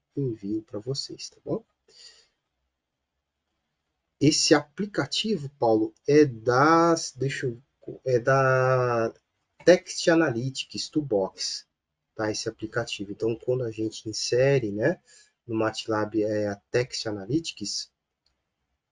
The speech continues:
e automaticamente já vem esse aplicativo de pré-processamento.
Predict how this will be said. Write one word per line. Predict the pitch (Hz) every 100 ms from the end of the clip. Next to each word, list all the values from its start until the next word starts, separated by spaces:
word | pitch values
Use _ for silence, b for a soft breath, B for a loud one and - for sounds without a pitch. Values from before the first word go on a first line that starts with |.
| _
e | 110 110 110
automaticamente | 110 120 135 120 - - 127 107 107 113 110 113
já | 117 110
vem | 101 104 107
esse | - - 113 -
aplicativo | - - 110 113 101 - 107 107
de | 104 - _
pré-processamento. | 104 101 107 104 104 - 123 101 - _